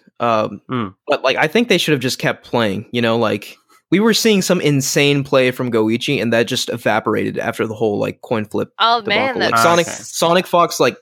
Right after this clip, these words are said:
Speaker 1: crushed him.
Speaker 3: Wow. That's a bummer. <laughs>
Speaker 1: Yeah.
Speaker 2: Oof.
Speaker 1: But anyway, moving on.
Speaker 3: <laughs>
Speaker 1: Content cr-, creator of the year.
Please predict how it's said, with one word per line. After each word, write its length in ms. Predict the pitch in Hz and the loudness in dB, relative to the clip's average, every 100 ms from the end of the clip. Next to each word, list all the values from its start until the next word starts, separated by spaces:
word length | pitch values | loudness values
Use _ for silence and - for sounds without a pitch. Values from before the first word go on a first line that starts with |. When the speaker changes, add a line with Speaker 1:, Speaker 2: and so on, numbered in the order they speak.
| _ - | _ -6
Speaker 1:
crushed 340 | - 107 - | -2 -2 -2
him. 200 | 104 135 _ _ _ _ _ _ _ - | -8 -10 _ _ _ _ _ _ _ -4
Speaker 3:
Wow. 720 | 185 190 190 180 175 175 - 165 _ _ _ _ _ _ _ _ _ | -2 0 0 2 0 -2 -8 -20 _ _ _ _ _ _ _ _ _
That's 140 | 247 - | -10 -8
a 40 | |
bummer. 500 | 254 185 214 175 160 - _ 214 | -2 -2 0 -2 -4 -12 _ -14
<laughs> 80 | - - - - 302 | -14 -16 -16 -4 -2
Speaker 1:
Yeah. 200 | 110 110 120 | 0 -2 -2
Speaker 2:
Oof. 120 | 123 - - - _ _ _ _ _ _ - | -8 -10 -18 -20 _ _ _ _ _ _ -2
Speaker 1:
But 120 | 123 175 | 0 2
anyway, 440 | 214 143 107 110 | 4 4 4 2
moving 320 | 131 120 113 | 2 0 0
on. 340 | 107 107 135 180 - | 2 0 -2 -4 -8
Speaker 3:
<laughs> 460 | 254 - 254 - 226 | -6 -6 -4 -4 -2
Speaker 1:
Content 440 | - 180 180 156 - | 0 0 0 -2 -4
cr-, 100 | - _ - | -18 _ -10
creator 480 | - 147 131 127 107 | 0 2 2 2 2
of 120 | 113 | 2
the 80 | 110 | 0
year. 440 | 107 107 123 143 | 0 0 0 -2